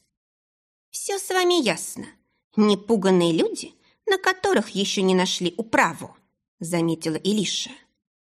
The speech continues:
Если демоница надеялась меня этим задеть, то просчиталась. «Неуправляемые и сумасбродные», согласилась я. Илиша приподняла брови и на какое-то время замолчала.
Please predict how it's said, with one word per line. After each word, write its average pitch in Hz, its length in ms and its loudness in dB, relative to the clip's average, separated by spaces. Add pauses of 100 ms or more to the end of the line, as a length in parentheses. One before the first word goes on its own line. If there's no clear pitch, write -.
(140)
Если 185 380 -2
демоница 190 640 -2
надеялась 170 540 -2
меня 175 180 0
этим 175 320 -2
задеть, 156 540 -6 (360)
то 190 100 0
просчиталась. 180 1000 -6 (920)
«Неуправляемые 185 960 0 (400)
и 392 80 -4
сумасбродные», 214 920 0 (300)
согласилась 170 760 -4
я. 180 180 -4 (960)
Илиша 170 380 0
приподняла 170 480 -2
брови 175 420 -2 (420)
и 302 80 2
на 339 100 6
какое-то 359 480 -2
время 165 260 2
замолчала. 180 640 -4